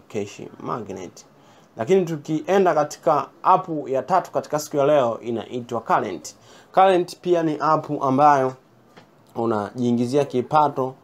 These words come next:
kwa kusikiliza music. Unasikiza music, kwa maana una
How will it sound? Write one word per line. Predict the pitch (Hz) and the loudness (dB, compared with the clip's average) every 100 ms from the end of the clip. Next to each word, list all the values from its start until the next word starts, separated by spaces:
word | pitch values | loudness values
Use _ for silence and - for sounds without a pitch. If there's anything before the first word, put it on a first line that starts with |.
| _ _ _ | _ _ _
kwa | 123 110 | 0 0
kusikiliza | 117 - 113 - 117 131 127 127 | -4 -6 -6 -2 0 0 0 -2
music. | 110 110 131 113 107 98 104 101 | -4 -2 0 0 -4 -6 -10 -6
Unasikiza | 104 - 135 139 120 | -6 -6 -4 -2 0
music, | 151 170 175 170 | -2 -2 -4 -6
kwa | 110 | -6
maana | 117 117 | -4 -4
una | 117 110 107 | -6 -6 -10